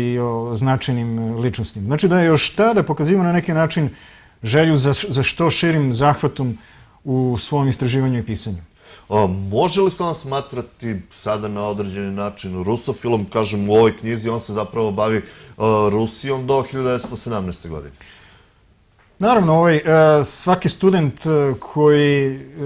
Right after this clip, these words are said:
Speaker 1: koji završi studij u određenoj zemlji na neki način,
Speaker 2: Mhm.
Speaker 1: e, ljubitelj, pa i on sam. A, i s tim što je u to vreme Rusija, a, za Srbiju, rekao bi, značila čak i više nego li danas i da je bilo mnogo više, ovaj, nekog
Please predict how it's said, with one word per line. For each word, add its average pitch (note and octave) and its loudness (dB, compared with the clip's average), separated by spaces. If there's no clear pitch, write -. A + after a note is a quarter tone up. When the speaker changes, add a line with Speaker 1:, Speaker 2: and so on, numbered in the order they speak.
Speaker 1:
koji C#3+ -2
završi D3 4
studij D3+ 2
u C#3+ 4
određenoj D3 2
zemlji D3 0
na D3+ 0
neki D3 0
način, D3 0
Speaker 2:
Mhm. A#2+ 2
Speaker 1:
e, B2+ -2
ljubitelj, C3 2
pa B2 -2
i B2+ 0
on C3 0
sam. C3 -2
A, B2 4
i D#3 -4
s C3+ 0
tim D#3 2
što D3+ 2
je D3+ 8
u C3 2
to E3+ 2
vreme D#3 4
Rusija, C#3+ 2
a, B2+ -2
za B2 0
Srbiju, D3 0
rekao C3 -4
bi, C#3 0
značila C#3 0
čak - -4
i C3+ -2
više D#3+ 0
nego D#3 0
li D#3 2
danas D#3 2
i B2 -8
da A2+ -6
je A#2+ -2
bilo C#3 0
mnogo D3+ 0
više, D#3+ 0
ovaj, D3 0
nekog C#3 -2